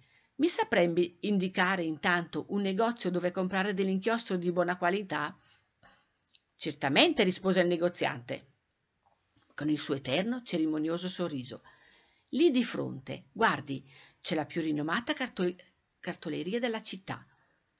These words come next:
Nella vetrina di fronte erano esposte bellissime forme di pane e torte e paste e spaghetti e maccheroni e montagne di formaggi,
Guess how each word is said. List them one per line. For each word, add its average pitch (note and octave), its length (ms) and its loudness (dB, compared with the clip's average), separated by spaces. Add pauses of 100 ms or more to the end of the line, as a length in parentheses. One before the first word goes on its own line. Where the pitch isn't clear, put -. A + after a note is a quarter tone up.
(220)
Nella D#3 220 -2
vetrina D3+ 420 -2
di A#3+ 120 -4
fronte D#4 580 -4
erano A#3 300 0
esposte D3+ 680 -8
bellissime D#3 680 -4
forme A#3+ 540 -8
di D#3 180 -16
pane C#3+ 460 -8 (420)
e E3 160 -4
torte D3+ 560 -8 (440)
e C#3+ 140 -8
paste G3 580 -6
e F#3+ 100 -6
spaghetti C3 760 -8 (360)
e - 140 -12
maccheroni C#3+ 680 -4 (300)
e G#3+ 140 0
montagne A#3 460 2
di F#3 100 -2
formaggi, F3 680 -6